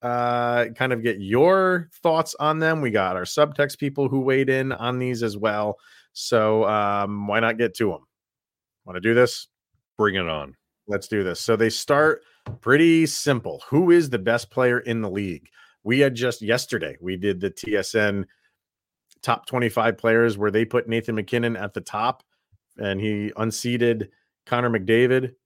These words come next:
Speaker 1: First time that he hasn't been on the top of that list in seven years. If you wanna go listen to that episode, feel free. That's yesterday. For this, and again, this is all players, they have Connor McDavid at number one by a pretty wide margin.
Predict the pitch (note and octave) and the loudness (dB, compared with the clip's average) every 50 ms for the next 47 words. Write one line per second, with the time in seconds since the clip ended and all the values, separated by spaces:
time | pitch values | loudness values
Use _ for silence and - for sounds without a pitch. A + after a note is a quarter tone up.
0 | _ _ - - - A2 A2 - - - A#2 A2+ A2+ A2 A2 G2+ G#2 A#2 A#2 A#2 | _ _ -14 -6 -4 -2 -2 -2 -2 -2 -2 0 0 0 -2 0 2 4 4 4
1 | A2 A#2+ A#2 A2 A2 A2 A2 A2+ A2 F#2 - A2+ A2 A2 A2 A2 G2+ A#2 A2 - | 2 2 0 0 0 0 0 -2 -2 -2 -2 -2 -2 0 -2 0 0 0 -2 -2
2 | G#2+ G2 - - B2+ A2+ G2+ G#2 G#2+ A2 A#2 B2 B2 G#2 F#2 F2 F#2+ G2+ G2+ G#2+ | -4 -8 -2 0 0 0 0 0 2 2 4 4 2 0 -2 -4 -4 -2 -2 0
3 | G2+ G2+ G#2 G#2+ G#2 - A2 G#2 G2+ G#2 G2+ G2 G2+ G#2+ - - - B2+ B2 B2 | 0 0 0 0 -2 -2 -4 -2 0 0 0 0 -2 -4 -6 -6 -2 2 2 2
4 | A#2+ A2+ - _ - G2+ F2+ - - A2+ A#2+ B2+ C3 A2+ F#2 E2 - A#2+ A#2+ A2+ | 2 0 -4 _ -6 -4 -4 -4 -2 0 0 2 2 0 -2 -4 -2 -2 -2 -2
5 | - - C3 C3+ C3 B2 B2+ _ _ - - - - _ _ _ - - - A#2+ | -2 0 0 2 2 0 -2 _ _ -20 -20 -20 -20 _ _ _ -12 -6 0 4
6 | C3+ D#3 D#3 D#3+ F3+ D3 - - - - - - _ _ _ - G2+ G2+ C3 B2 | 6 6 6 6 6 4 4 0 -6 -12 -14 -18 _ _ _ -6 -2 0 0 0
7 | G2+ G2 F#2 - G#2 G#2+ A#2 A2+ G2+ - - A#2 A2+ A2 F#2 D#2+ D2+ - - - | 0 -2 -6 -6 -4 -2 -2 -2 -2 -2 2 2 4 4 2 0 -6 -12 -16 -18
8 | _ _ _ _ _ _ _ _ _ - F2+ F2 G#2+ A#2 A#2+ B2 B2 A#2+ A#2 - | _ _ _ _ _ _ _ _ _ -14 -4 2 4 4 6 6 4 2 2 0
9 | B2 B2+ B2 B2 A#2+ G#2+ G2 A#2+ B2 A#2+ A2+ G#2 G#2 G2 A2 A2+ A2 G#2 G2+ G2 | 0 0 0 0 0 0 0 2 2 2 2 2 0 0 0 -2 0 0 0 0
10 | G#2 A2+ A2 G#2 F#2+ F#2 F2 - _ _ _ _ _ _ _ _ - G2+ G#2+ G#2+ | 2 2 2 2 0 -4 -8 -12 _ _ _ _ _ _ _ _ -2 0 0 0
11 | G2+ - G2 A2+ B2 D3 D#3+ E3+ D#3+ C#3 C3 B2 C3 C#3 A#2 A2+ G#2+ G2 G2 F2+ | -2 0 2 2 4 4 4 4 4 4 2 2 2 0 0 0 -2 -2 -2 -4
12 | - - - | -6 -10 -20